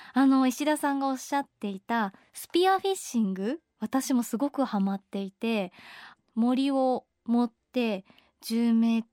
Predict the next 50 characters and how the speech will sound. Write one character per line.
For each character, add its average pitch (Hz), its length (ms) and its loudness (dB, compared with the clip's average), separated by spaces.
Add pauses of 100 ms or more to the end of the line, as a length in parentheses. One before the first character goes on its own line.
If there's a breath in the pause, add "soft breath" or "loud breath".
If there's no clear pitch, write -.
タ 220 340 -2
ー - 40 -8
く - 140 -4
ら 233 120 2
い 202 40 0
で 190 100 -8
す - 80 -20
か 202 120 -2
ね、 233 340 0
潜 233 280 0
っ - 20 -4
て 370 480 -4 (260 soft breath)
お 226 80 -2
魚 208 460 2
を 196 60 0
つ - 240 -4
い 370 100 0
て 214 320 0 (140)
お - 80 -2
魚 214 440 0
を 196 40 0
い 196 80 -4
た 214 120 -4
だ 208 140 -2
く 220 180 0
ん 214 60 4
で 196 120 -2
す - 120 -14
け 185 140 -10
れ 185 140 -6
ど、 214 320 -4 (360 loud breath)
ま 285 100 0
あ、 - 40 -2
最 403 140 0
初 480 160 -4
は 453 120 2
こ 392 140 -2
う 359 40 2
素 339 140 -4
潜 381 280 0
り 277 100 2
に 220 100 2
は 208 140 0
ま 214 140 2
っ - 60 -8
て - 140 -8
い 233 80 -2
た 254 140 0
の 220 120 2
が、 202 280 -2